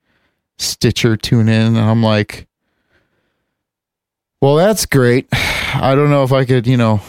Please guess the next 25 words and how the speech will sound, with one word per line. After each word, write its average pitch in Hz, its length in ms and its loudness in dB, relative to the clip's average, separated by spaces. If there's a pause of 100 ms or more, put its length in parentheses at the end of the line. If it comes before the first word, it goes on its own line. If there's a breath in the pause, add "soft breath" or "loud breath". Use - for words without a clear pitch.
(760 loud breath)
go 120 160 2
backwards, 110 720 0
but, 107 420 -2
um, 104 540 0 (640)
this 127 200 0
is 139 80 0
what 135 140 0
the 120 80 -4
podcast 123 560 0
is - 80 -8
called. 104 420 -2 (480)
Take 120 200 0
it 117 80 0
or 107 80 0
leave 107 240 0
it." 107 140 -2 (840)
Um, 101 680 -2 (920)
if - 160 0
all 139 220 2
else 127 220 -2
fails, 123 440 0
if - 200 -6
you're 110 300 2
kind 117 260 0
of, - 280 -6